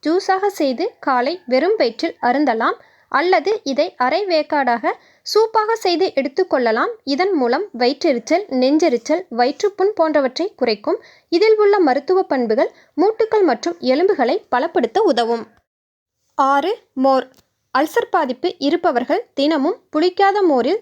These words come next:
ஜீரகப்பொடியை சேர்த்து அருந்துவது உடல் ஆரோக்கியத்திற்கு மிக நல்லது. இவ்வாறு மோரை அருந்துவதன் மூலம்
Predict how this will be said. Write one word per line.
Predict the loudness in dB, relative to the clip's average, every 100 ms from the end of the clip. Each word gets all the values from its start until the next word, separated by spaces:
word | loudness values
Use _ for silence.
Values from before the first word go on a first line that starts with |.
| -2
ஜீரகப்பொடியை | 0 2 0 0 0 0 0
சேர்த்து | 0 -2 0 0 0
அருந்துவது | 0 0 2 2 0 -2 -2
உடல் | -2 0 0
ஆரோக்கியத்திற்கு | -2 -2 -4 -6 -6 -2
மிக | -2 0 0
நல்லது. | 0 0 -2 -4 -8 _ _ -4
இவ்வாறு | -2 0 0 0 -4 -4
மோரை | 0 0 0 -2
அருந்துவதன் | -2 0 0 0 0
மூலம் | 0 -2 -4